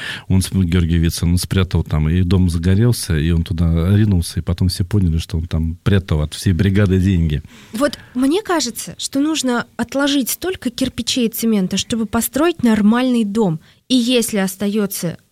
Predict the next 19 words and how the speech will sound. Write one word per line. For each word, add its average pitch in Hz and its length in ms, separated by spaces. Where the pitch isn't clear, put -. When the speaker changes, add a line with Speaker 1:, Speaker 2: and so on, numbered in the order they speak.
Speaker 2:
лишнее, 208 760
а, 185 180
честно 392 400
говоря, 226 300
оно 190 120
всегда 190 500
остаётся, 190 720
то 220 180
тратьте 220 600
на 202 220
сигары, 196 760
на 190 220
канары, 196 800
на 196 200
технику, 226 800
на 214 180
чё 277 260
хотите 254 540
вообще. 170 460